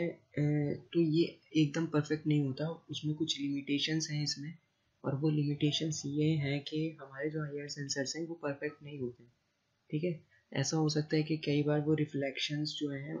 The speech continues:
उसको भी detect करे। तो इ-, इस value में, और जो अगर कोई actual, अगर आप कोई instrument use करेंगे तो उसमें थोड़ा बहुत difference आ सकता है।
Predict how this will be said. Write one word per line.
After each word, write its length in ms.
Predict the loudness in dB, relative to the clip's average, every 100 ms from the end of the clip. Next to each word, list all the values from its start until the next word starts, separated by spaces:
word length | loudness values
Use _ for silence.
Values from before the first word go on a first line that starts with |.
| -4
उसको 280 | -4 -2 0
भी 100 | 2
detect 360 | 0 -2 -6
करे। 240 | -6 -8 -8 _ _ _ _ _ _ -4
तो 80 | -2 -2 -4 -2
इ-, 100 | -2 0
इस 200 | 0 0 2
value 360 | 4 6 6
में, 180 | 4 2
और 300 | 0 0 2
जो 140 | 2 0 -2
अगर 200 | -4 -4
कोई 200 | 0 -2 -2 -4
actual, 360 | -4 -4 0 2
अगर 200 | 4 2
आप 160 | -2 0
कोई 120 | 2
instrument 480 | 2 2 2 2 2
use 200 | 2 0
करेंगे 340 | -2 0 0
तो 200 | -2 -6 -8
उसमें 320 | -6 -2 -4
थोड़ा 260 | -4 -6 -4
बहुत 220 | -4 -6
difference 480 | -8 -12 -8 -4 -4
आ 120 | -4 -10
सकता 320 | -10 -10 -10
है। 200 | -10 -10